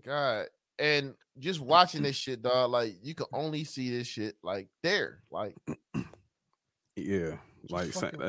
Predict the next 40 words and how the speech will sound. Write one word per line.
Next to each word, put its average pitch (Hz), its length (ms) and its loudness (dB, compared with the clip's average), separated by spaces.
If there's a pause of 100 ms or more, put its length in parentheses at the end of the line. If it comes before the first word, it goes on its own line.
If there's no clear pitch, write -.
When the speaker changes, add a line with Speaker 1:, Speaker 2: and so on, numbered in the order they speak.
(100)
Speaker 2:
uh, 107 240 2
it's 139 200 4
just, 104 460 4
this, 156 240 8
this, 202 320 6
that 170 260 10
was, 107 200 4 (600)
I 156 120 12
didn't 185 260 12
think 165 200 12
they 139 140 12
could 117 220 6
top, 120 440 6
like, 95 380 0 (160)
the, 85 400 -2
the, 85 260 -2
the 90 180 2
night 104 400 4 (340)
<clears throat> - 580 10
when 98 180 4
he 113 100 8
became 101 600 2
honorary 104 520 6
Uso. 113 440 4
Speaker 1:
Oh, 135 340 6
my 110 160 -2
God. 113 300 0
Speaker 2:
When - 80 6
Speaker 1:
That, 139 80 8
Speaker 2:
he 127 60 8
Speaker 1:
that 113 100 8
Speaker 2:
did 104 160 8
the 95 100 4
hand, 120 440 8
handshake 117 540 6
with 107 160 4
Jay 120 260 10
in 117 80 4
the 113 80 4
ring, 120 520 2